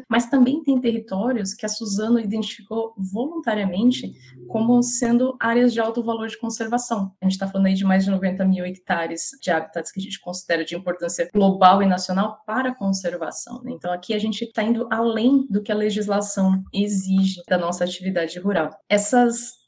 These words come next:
florestas, elas são consideradas um ativo valioso não só pra Suzano, né, mas pro mundo como um todo. Quando a gente olha pra uma floresta, ela provê serviços ecossistêmicos, né? A gente tá falando aqui de sequestro de carbono, promoção de habitat de vida selvagem,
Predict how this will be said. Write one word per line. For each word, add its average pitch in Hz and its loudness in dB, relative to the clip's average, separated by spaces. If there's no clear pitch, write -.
florestas, 196 0
elas 196 0
são 208 -4
consideradas 190 -2
um 208 -2
ativo 202 -4
valioso 214 -2
não 233 0
só 269 -2
pra 240 -8
Suzano, 185 -4
né, 175 -6
mas 190 -4
pro 269 0
mundo 240 4
como 185 -2
um 190 -6
todo. 185 -8
Quando 233 0
a 247 10
gente 254 4
olha 262 -2
pra 226 -6
uma 196 -4
floresta, - -6
ela 226 0
provê 262 2
serviços 254 0
ecossistêmicos, 240 -4
né? 180 -2
A - -2
gente 190 2
tá 208 -6
falando 196 0
aqui 190 -4
de 180 -10
sequestro 202 0
de 190 -6
carbono, 180 -4
promoção 202 0
de 196 2
habitat 190 -2
de 196 -4
vida 190 -2
selvagem, 190 -2